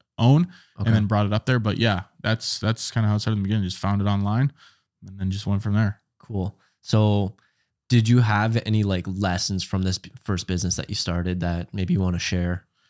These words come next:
Speaker 1: Yeah, you really gotta pound the pavement with retail, I think. Uh, I was scared to ask people for sales. I just thought organically I would want
Speaker 2: Yeah.
Speaker 1: them to do it.
Speaker 2: Same.
Speaker 1: And I didn't want to,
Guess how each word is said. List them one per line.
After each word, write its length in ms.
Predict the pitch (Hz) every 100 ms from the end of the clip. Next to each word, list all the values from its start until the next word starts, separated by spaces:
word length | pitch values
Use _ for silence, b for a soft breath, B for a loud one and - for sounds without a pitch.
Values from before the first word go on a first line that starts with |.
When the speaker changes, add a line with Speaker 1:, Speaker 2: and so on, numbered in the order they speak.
| _ -
Speaker 1:
Yeah, 420 | 147 156 127 110 - _ - -
you 180 | 139 143
really 240 | 147 196 170
gotta 120 | 139
pound 300 | - 143 143
the 40 | 117
pavement 460 | 131 139 135 156
with 160 | 131 120
retail, 420 | 127 131 143 143
I 120 | 147 135
think. 340 | 156 175 - - -
Uh, 300 | 117 110 104
I 180 | 110 131
was 200 | 131 117
scared 580 | - - 123 127 131 120
to 280 | 123 120 95
ask 360 | 113 120 -
people 260 | - 135 139
for 140 | - 123
sales. 580 | - 127 131 123 - - 90 -
I 100 | 110
just 180 | 110 -
thought 160 | 113 107
organically 640 | 107 107 107 113 - 120
I 80 | 110
would 100 | 104
want 240 | 104 104 107
Speaker 2:
Yeah. 20 |
Speaker 1:
them 140 | 113
to 60 | 104
do 160 | 107 127
it. 120 | - B B B B
Speaker 2:
Same. 100 | 123
Speaker 1:
And 260 | 117 113 - -
I 120 | 147
didn't 180 | 160 139
want 240 | 139 131
to, 400 | - 131 127 123